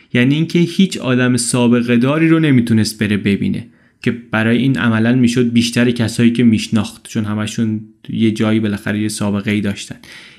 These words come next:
یه قهوه می‌رفت می‌خورد با یه کلاهبردار سابق، ممکن بود که باعث شه که بیفته به زندان.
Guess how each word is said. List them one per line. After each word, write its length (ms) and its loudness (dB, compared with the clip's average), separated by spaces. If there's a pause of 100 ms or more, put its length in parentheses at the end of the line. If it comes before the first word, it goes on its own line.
(160)
یه 120 2
قهوه 460 -2
می‌رفت 380 0
می‌خورد 320 2
با 100 2
یه 80 2
کلاهبردار 1000 0 (220)
سابق، 520 0 (200)
ممکن 400 2
بود 180 0
که 500 -2 (320)
باعث 260 0
شه 100 -2
که 100 2
بیفته 340 4
به 100 0
زندان. 420 -8